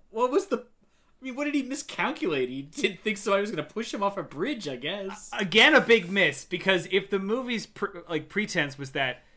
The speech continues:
Speaker 2: you know, the Sorcerer Supreme is this old school magician, creates wards and protective spells, and Morgan Le Fay would, like, literally, like, become a child and stab you, that would be fucking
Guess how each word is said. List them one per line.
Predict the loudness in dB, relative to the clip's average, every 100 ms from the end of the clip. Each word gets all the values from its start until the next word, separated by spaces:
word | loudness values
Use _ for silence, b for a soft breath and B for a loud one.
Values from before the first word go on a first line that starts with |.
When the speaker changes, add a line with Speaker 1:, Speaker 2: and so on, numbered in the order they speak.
| b
Speaker 2:
you | -2
know, | 0 0
the | -4
Sorcerer | 0 0 0 -2
Supreme | -6 -4 -4 -2 -4
is | -8
this | -12 -14
old | -10 -10
school | -8 -8 -6
magician, | -4 -4 -4 -6 -8 -8 -14 -12
creates | -4 -4 -4 -12
wards | -8 -6 -4 -4 -6
and | -12 -10
protective | -8 -6 -8 -12
spells, | -14 -6 -6 -6 -10 B B
and | -2
Morgan | 4 4 4
Le | 0
Fay | 0 0 0 B B
would, | 0 6
like, | 6 6
literally, | -2 4 6 8 6 6
like, | 6 4 B B -4
become | -2 2 2
a | 2
child | 4 8 8 6
and | 2 -4
stab | 2 4 4 2
you, | -4 -6 -8 b b
that | 4 4
would | 2 0
be | 0 0 -2 -10
fucking | -6 6 6 6 -2